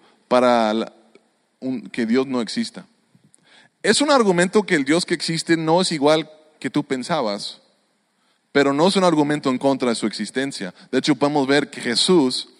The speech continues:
Dios en carne, se alegró <laughs> y dejó morir a su buen amigo porque tenía otra prioridad,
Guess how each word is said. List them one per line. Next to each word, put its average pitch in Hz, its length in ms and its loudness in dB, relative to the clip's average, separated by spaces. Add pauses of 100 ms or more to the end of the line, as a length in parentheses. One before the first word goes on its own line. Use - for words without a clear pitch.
(120)
Dios 135 280 0
en 127 140 -4
carne, 120 560 -4 (880)
se - 160 -2
alegró 139 840 2 (440)
<laughs> - 460 -12
y 147 100 0
dejó 135 360 2
morir 170 520 2
a 131 40 0
su 131 200 0
buen 147 260 2
amigo 139 500 2 (1080)
porque 120 260 -4
tenía 139 300 2
otra 139 220 0
prioridad, 107 540 -4